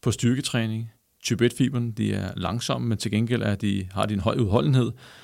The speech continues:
og responderer ikke, øh, mig bekendt, lige så godt på, på styrketræning som type to-fibrene. Og derfor giver det måske også meget god mening, at, øh, det var her, at de så, at der var masser af, af muscle memory hos de her tidligere misbrugere.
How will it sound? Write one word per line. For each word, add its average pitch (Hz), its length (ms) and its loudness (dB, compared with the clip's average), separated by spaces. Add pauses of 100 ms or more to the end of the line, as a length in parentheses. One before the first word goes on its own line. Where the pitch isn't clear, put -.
(200)
og 104 380 0
responderer 110 440 4
ikke, 117 360 4 (460)
øh, 104 120 -4
mig 123 160 4
bekendt, 135 320 2
lige 113 140 0
så 120 100 0
godt 107 240 2
på, 110 300 2
på 113 80 -2
styrketræning 101 640 -2
som 107 300 -4 (100)
type 104 220 -2
to-fibrene. 98 580 -6
Og 101 140 -12
derfor 104 360 -2
giver 107 160 2
det 101 40 2
måske 95 180 -2
også 98 200 -2
meget 95 180 0
god 104 100 0
mening, 110 360 2
at, 98 220 -2 (100)
øh, 98 360 0 (460)
det 101 80 0
var 101 80 2
her, 110 200 4
at 107 220 0 (220)
de 107 80 -2
så, 113 280 0 (400)
at - 160 -6 (160)
der 101 60 4
var 98 80 4
masser 95 440 2
af, 104 220 2
af 107 100 0
muscle 98 540 2
memory 98 500 2 (400)
hos - 180 0
de 110 160 0
her 101 180 2
tidligere 110 560 -2 (180)
misbrugere. 104 600 2